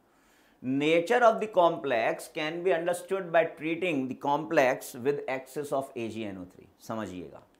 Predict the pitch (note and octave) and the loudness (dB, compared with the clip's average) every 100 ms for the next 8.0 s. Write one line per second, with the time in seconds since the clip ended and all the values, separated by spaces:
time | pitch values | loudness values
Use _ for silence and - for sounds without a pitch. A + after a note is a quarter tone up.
0 | _ _ - - - _ _ _ _ _ | _ _ -20 -20 -20 _ _ _ _ _
1 | _ _ _ _ _ _ _ _ _ _ | _ _ _ _ _ _ _ _ _ _
2 | _ _ - F#2 A2+ - C#2+ _ _ _ | _ _ -16 -6 -6 -6 -16 _ _ _
3 | _ _ _ _ _ - B2 D#3 G3+ A3 | _ _ _ _ _ -10 -2 2 2 4
4 | G3 G#3+ - - C3 D#3 F#3 F3 D#3+ D3 | 8 8 6 -2 -2 4 4 6 4 2
5 | E3+ D#3+ B2 G#2 G2+ G2+ F3 E3+ - D#3+ | 0 2 0 -2 -14 -10 -8 -8 -8 -8
6 | C#3 C#3 E3+ F#3+ C3+ A2 A#2+ B2+ C3+ D#3 | -8 -10 -8 -6 -4 -2 0 0 0 -2
7 | D#3+ E3+ E3 E3 C3 C#3 B2 A#2+ B2 B2 | -6 6 10 10 10 2 2 2 2 2